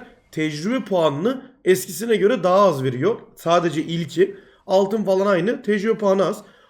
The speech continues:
O yüzden de burada hiç riske atmayıp zaten iki skor aldı. Bakın direkt olarak Sorcerer Boot yani, e, sihirbaz papuçlarını aldı.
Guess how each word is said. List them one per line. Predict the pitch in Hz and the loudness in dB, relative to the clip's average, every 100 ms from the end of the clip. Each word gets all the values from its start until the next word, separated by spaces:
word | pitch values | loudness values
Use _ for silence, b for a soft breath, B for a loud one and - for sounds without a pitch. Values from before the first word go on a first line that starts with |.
| - | 0
O | 233 | 0
yüzden | 247 175 202 220 | 0 0 0 2
de | 202 | 0
burada | 208 | -2
hiç | 208 262 - | -2 -4 -4
riske | 190 190 220 | -6 -4 -2
atmayıp | 233 175 202 - B B | -2 0 -2 -2 B B
zaten | 135 180 240 233 | -2 0 0 -2
iki | 233 | -4
skor | - 214 214 | -6 -2 2
aldı. | 165 131 190 - _ _ | 2 0 -8 -10 _ _
Bakın | 170 190 151 - B B 131 120 | -2 -2 -4 -10 B B -6 -2
direkt | 262 - 202 | 0 0 -2
olarak | 180 202 233 - _ _ _ | 0 0 -4 -16 _ _ _
Sorcerer | - 202 190 190 165 147 | 0 2 2 0 -2 -2
Boot | 190 165 | -2 2
yani, | 170 175 185 b b b b b _ _ | 2 0 -4 b b b b b _ _
e, | 151 151 156 151 | -4 -2 -2 -4
sihirbaz | 139 208 196 202 | -2 0 0 -2
papuçlarını | 190 160 143 170 143 135 127 170 | -4 -8 -4 -2 -2 -4 -6 0
aldı. | 208 233 196 | 4 4 2